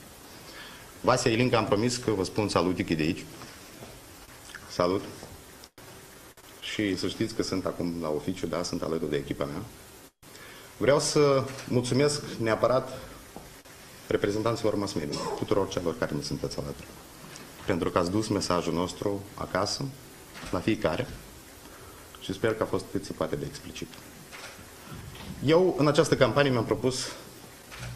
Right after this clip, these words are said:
să vin cu soluții foarte concrete pentru foarte multe probleme pe care le are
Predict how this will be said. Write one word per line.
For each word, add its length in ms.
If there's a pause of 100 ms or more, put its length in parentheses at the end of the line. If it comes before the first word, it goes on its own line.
(380)
să 360 (840)
vin 220
cu 160
soluții 400
foarte 260
concrete 440 (240)
pentru 240
foarte 300
multe 280 (240)
probleme 300
pe 120
care 200
le 80
are 200